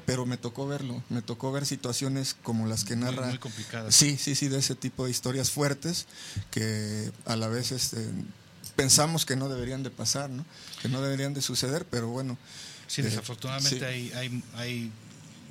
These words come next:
Speaker 2: muchos de nuestros conciudadanos que viven situaciones muy,
Speaker 1: Sí.
Speaker 2: muy dramáticas y que,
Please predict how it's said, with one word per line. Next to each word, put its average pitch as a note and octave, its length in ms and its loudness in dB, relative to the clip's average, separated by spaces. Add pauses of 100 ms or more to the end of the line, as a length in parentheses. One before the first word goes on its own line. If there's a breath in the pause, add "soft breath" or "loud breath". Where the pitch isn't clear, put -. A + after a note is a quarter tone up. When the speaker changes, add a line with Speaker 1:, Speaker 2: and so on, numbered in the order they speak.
Speaker 2:
muchos C#3+ 560 0
de A#2 100 -2
nuestros A2 360 -4
conciudadanos A#2+ 680 -4
que G2+ 200 -6 (380 loud breath)
viven B2+ 240 0
situaciones A#2+ 460 -4
muy, A2+ 160 0
Speaker 1:
Sí. A#2 180 6
Speaker 2:
muy A#2 220 0
dramáticas C3 640 -4
y A#2+ 60 -8
que, G#2+ 240 -4